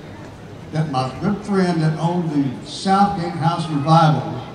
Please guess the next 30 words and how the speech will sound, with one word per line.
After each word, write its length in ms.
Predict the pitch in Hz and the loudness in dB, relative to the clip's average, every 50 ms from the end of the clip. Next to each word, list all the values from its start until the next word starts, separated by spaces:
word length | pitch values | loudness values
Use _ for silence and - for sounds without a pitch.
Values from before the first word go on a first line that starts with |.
| - - - - - - - - - - - - | -16 -16 -18 -18 -18 -18 -18 -18 -18 -18 -10 -2
Ross 360 | 127 139 151 160 160 156 156 160 | 2 6 8 8 6 6 6 6
Raleigh, 420 | 156 156 151 143 135 131 127 123 113 135 | 8 8 8 8 4 2 0 0 0 2
he 80 | 143 139 143 | 2 2 2
passed 360 | - 135 139 147 143 - - | 0 -2 -2 -2 -4 -6 -2
away. 380 | 160 151 143 160 151 135 107 - - - - - - - - - - - - - - - - - | 0 0 2 4 4 4 2 0 -4 -10 -12 -14 -14 -16 -16 -16 -16 -16 -16 -16 -16 -16 -10 -4
He 100 | 127 143 | -4 0
was 160 | 143 143 143 | 0 0 -2
planning 320 | - - 160 160 160 160 160 | 0 4 6 6 6 6 6
on 220 | 160 160 156 147 | 4 4 4 4
being 280 | 156 160 165 160 156 139 | 4 4 4 6 4 2
here, 420 | 139 143 131 123 123 131 135 - - - - - - - - - - - - - - - - - - - - | 2 2 0 0 -2 -4 -6 -8 -10 -12 -14 -14 -16 -16 -16 -16 -16 -16 -16 -16 -16 -14 -14 -16 -16 -14 -10
but 100 | 135 131 | -8 -6
he 140 | 135 135 131 | -4 -4 -2
couldn't 260 | - 151 151 147 139 | 0 0 0 0 2
make 220 | 139 139 135 127 - | 0 2 0 0 -2
it. 140 | 110 107 | -4 -8
His 200 | 110 113 110 - - - - - - | -8 -8 -10 -10 -12 -14 -16 -14 -6
daughter 320 | 117 120 135 139 139 139 139 | -2 0 0 2 2 2 0
went 180 | 143 143 143 | 0 0 -2
to 120 | - - - - - - - - - - | -2 -6 -12 -12 -14 -16 -16 -16 -12 -4
wake 200 | 131 139 143 139 | 0 0 2 4
him 160 | 143 139 139 | 4 4 4
up 180 | 143 143 139 147 | 2 2 2 0
this 200 | 143 139 - 139 | -2 -4 -2 -2
morning, 360 | 143 139 143 147 147 147 147 | 0 0 0 0 -2 -4 -6
and 180 | 139 107 107 | -6 -6 -8
he 300 | 117 120 - - - - | -8 -8 -10 -12 -12 -8
didn't 220 | 127 127 131 - 110 | -8 -8 -6 -6 -8
wake 240 | 120 120 123 120 - 110 | -8 -8 -8 -8 -8 -10
up. 640 | 95 90 82 - - - - - 131 120 - - | -10 -10 -12 -16 -16 -16 -16 -14 -12 -12 -12 -12